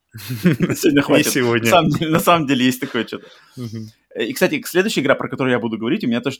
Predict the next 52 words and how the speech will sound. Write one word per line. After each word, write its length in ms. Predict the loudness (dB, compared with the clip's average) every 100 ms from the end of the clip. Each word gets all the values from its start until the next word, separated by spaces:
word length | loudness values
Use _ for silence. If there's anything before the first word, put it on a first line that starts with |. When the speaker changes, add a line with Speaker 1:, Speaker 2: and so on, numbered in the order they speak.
| _
Speaker 2:
тоже 220 | -4 -4
такие 220 | -6 -12 -10
же 60 |
чувства 260 | -10 -10 -10
к 80 | -4
ней 100 | -2
есть, 280 | -2 -6 _ -18 -12
когда 320 | -2 2 4
она, 360 | 4 2 2 -4
с 140 | -10 -4
ней 80 | -2
все 140 | -2
хорошо. 520 | 0 0 0 -4 -6 _ _ _ -4
Но 120 | -2
сегодня 340 | 0 0 2 2
я 40 |
Speaker 1:
Мгм. 20 | 4
Speaker 2:
буду 180 | 4
говорить 240 | 4 2 2
про 100 | 2
нее 240 | 4 2 -2 -20 _
в 120 | _
плохом 360 | 0 2 2 2
ключе, 460 | -2 0 -2 -2 -8 -2
но 80 | -2
скорее 260 | 0 2
не 140 | 2 0
про 200 | 2 2
игру 180 | 2 0
в 40 |
плохом 260 | 0 -2 -2
ключе, 260 | -4 -2 0
а 20 |
буду 140 | 0
говорить 180 | -2 -4
про 100 | -6
PlayStation 440 | -4 -4 -4 -4 0
пять 220 | 0 0
в 20 |
плохом 220 | -4 -12
ключе. 300 | -14 -18 -20 _ _ _ _ -20 -20 _
Потому 180 | -4 -2
Speaker 1:
Опа, 20 |
Speaker 2:
что 120 | 0 2
я 140 | 4
Speaker 1:
ну-ка. 0 |
Speaker 2:
возвращаюсь 480 | 2 0 2 0 0
к 80 | -6
игре 380 | 0 2 2 2
Horizon 440 | 4 6 4 2 0
Chase 260 | 0 -2 -2
Turbo. 340 | -4 -2 -6